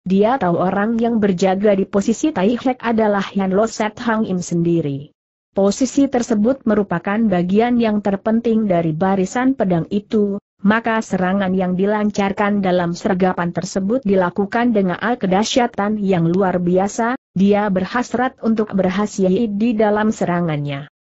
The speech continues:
Ketika dilihatnya serangan Gak Lam Kun dari tengah udara sangat lihai dan garang.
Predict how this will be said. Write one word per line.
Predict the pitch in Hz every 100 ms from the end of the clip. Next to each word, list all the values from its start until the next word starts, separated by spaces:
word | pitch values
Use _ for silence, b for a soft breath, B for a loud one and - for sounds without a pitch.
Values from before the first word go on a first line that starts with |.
| _
Ketika | 220 208 233 - 233
dilihatnya | 208 190 196 202 - 202 208
serangan | 190 185 196 190 196
Gak | 185 160 233
Lam | 233 269 277
Kun | 240 240
dari | 196 185 180
tengah | 220 233 254 277
udara | 240 233 220 226
sangat | 226 175 175 185
lihai | 185 214 240 254
dan | 208 180 170
garang. | 165 175 175 143 139